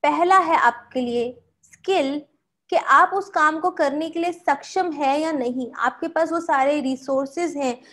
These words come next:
वो सारी नॉलेज है या नहीं कि आप उस काम को करने लग जाए। For example, अगर आप एक इंजीनियर हैं और आपको बोला जाए कि किसी ह्यूमन बीइंग का ऑपरेशन करना है, तो आप उसके लिए स्किल्ड ही नहीं है,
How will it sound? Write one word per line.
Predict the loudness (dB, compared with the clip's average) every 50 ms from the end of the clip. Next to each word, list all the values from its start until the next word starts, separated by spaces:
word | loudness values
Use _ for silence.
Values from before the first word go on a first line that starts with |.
| -20 -18 _ -6
वो | -4
सारी | 0 4 4 4 4 4 2
नॉलेज | 2 2 2 4 4 4 4 2 2 0 -2 -4 -8 -14 -2 2
है | 4 4 4 4 2 0
या | 0 0
नहीं | 0 0 0 0 0 -2
कि | -4 -4
आप | -4 -4
उस | -4 -6 -4
काम | -4 -4 -4 -2 -2
को | -2 -2
करने | -2 0 -2 -2 0 0 0 2
लग | 2 0 -2 -4
जाए। | -4 -6 -6 -6 -8 -14 -20 -20 -4 _ 6
For | 8 8 8 8 4
example, | 2 2 2 2 2 4 4 4
अगर | 4 4 4 2
आप | 2 2 0
एक | -2 -4 -2
इंजीनियर | 0 0 0 0 0 0 0 0 0 0
हैं | 0 2
और | 2 4 4
आपको | 4 4 2 0 -2 -2
बोला | 2 2 4 6 4 4
जाए | 4 4 2 0
कि | 0 -2 -6
किसी | -6 -8 -8 -4 -4 -4 -4 -4 -6
ह्यूमन | -4 -2 0 2 2 2 2 2 0
बीइंग | 0 0 2 2
का | 4 4
ऑपरेशन | 4 4 2 2 0 0 -2 -2 -4 -4
करना | -4 -2 -2 -2 -2 -2
है, | -2 -2 -2 -4 -6 -10 -18 -20 -20 _ _ _
तो | 2 4
आप | 6 6 4 2 0
उसके | -2 -6 -4 -4 -4
लिए | -2 -2 -4
स्किल्ड | -6 -10 -16 _ _ 0 2 2 2 4
ही | 4 2 2
नहीं | 2 0 -2 -2 -4
है, | -6 -10